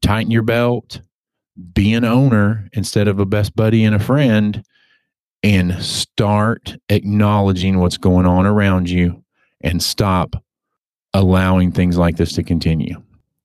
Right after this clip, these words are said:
Okay? If it's, if it's bothering you, it's worth fixing. All right? That's it. That's all I got for today. The Weekly Blitz.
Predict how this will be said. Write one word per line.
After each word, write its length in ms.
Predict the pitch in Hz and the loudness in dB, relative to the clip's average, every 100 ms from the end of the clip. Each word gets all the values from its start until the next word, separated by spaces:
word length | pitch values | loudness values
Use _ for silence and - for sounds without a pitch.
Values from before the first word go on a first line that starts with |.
| - | -4
Okay? 500 | 87 - 85 92 101 _ - - - | -2 0 2 0 -2 _ -20 -20 -6
If 180 | - - | -4 0
it's, 300 | 92 - - _ _ | -2 -4 -10 _ _
if 160 | 98 95 | -4 -2
it's 120 | 92 | -2
bothering 600 | 90 104 104 113 107 95 | -2 0 0 0 0 0
you, 360 | 90 87 87 82 | 2 2 0 -2
it's 160 | 87 - | -8 -2
worth 260 | 87 82 - | -2 -2 -4
fixing. 320 | 80 - 67 - - _ _ _ _ _ - | -6 -8 -12 -14 -20 _ _ _ _ _ -4
All 100 | 90 | 0
right? 360 | 87 92 104 _ _ _ _ _ _ | 2 0 -2 _ _ _ _ _ _
That's 240 | 98 104 - | -2 0 0
it. 180 | 113 104 | 0 0
That's 180 | 101 | 0
all 180 | 101 101 | 0 0
I 60 | 101 | 0
got 200 | 101 - | -2 -2
for 120 | 104 | -4
today. 480 | - 107 101 101 98 82 - | -2 0 0 0 -4 -12 -6
The 80 | 95 | 0
Weekly 320 | 92 101 104 | 0 2 0
Blitz. 580 | 95 98 101 - - | 0 0 0 -4 -10